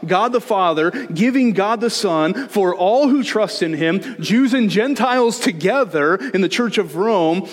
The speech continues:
and you and I as Christians today, those who love him and are called according to his purpose. God gave him up for us all.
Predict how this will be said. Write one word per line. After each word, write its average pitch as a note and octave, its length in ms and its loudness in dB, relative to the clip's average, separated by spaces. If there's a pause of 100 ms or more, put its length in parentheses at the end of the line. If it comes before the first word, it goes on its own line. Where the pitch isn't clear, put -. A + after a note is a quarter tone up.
(140)
and F3 260 -2
you A#3+ 200 2
and C4+ 120 2
I D#3+ 280 2
as F3 360 -4
Christians A#3+ 560 -2
today, D3+ 460 0 (220)
those F#3+ 240 -2
who F#3+ 120 -2
love G3+ 300 0
him A#3+ 260 0
and A#3+ 180 -6
are D3 120 0
called F#3 340 -4
according F3 340 -4
to D#3+ 100 -4
his D3 100 -4
purpose. - 540 -14 (3250)
God D#3 260 -4
gave D#3+ 200 0
him C3+ 160 -4
up D#3 140 -8
for A#2+ 180 -8
us - 140 -12
all. - 520 -14